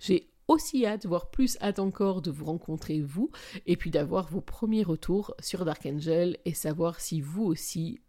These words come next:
Théon, ce diable de Théon, vous fait un effet de tous les diables, justement, et savoir si mon ange ténébreux va arriver à vous toucher de ses ténèbres et de ses pointes de lumière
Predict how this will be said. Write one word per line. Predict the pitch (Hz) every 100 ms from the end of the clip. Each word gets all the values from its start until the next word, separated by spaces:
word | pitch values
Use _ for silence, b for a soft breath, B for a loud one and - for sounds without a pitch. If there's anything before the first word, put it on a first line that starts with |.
| -
Théon, | - 175 151 147 143 -
ce | - -
diable | 147 - 185 180 151
de | 147
Théon, | 147 151 160 160 160
vous | 151 147
fait | - 160 175 -
un | 165 143
effet | 156 - 185 - -
de | -
tous | -
les | 208
diables, | 147 160 165 165 -
justement, | 170 185 151 147 170 B B B 185 -
et |
savoir | 196 170 170 208
si | -
mon | 156 147 147
ange | 196 196
ténébreux | 196 160 151 147 185 196
va | 170 190
arriver | 196 190 180 175 175 240 269
à | - 202
vous | 185 262
toucher | - 269 - 208 233 -
de | 165 240
ses | 226
ténèbres | - 143 165 190 - -
et | 165
de | 151
ses | 151
pointes | - - - -
de | 185
lumière | 185 151 143 165 214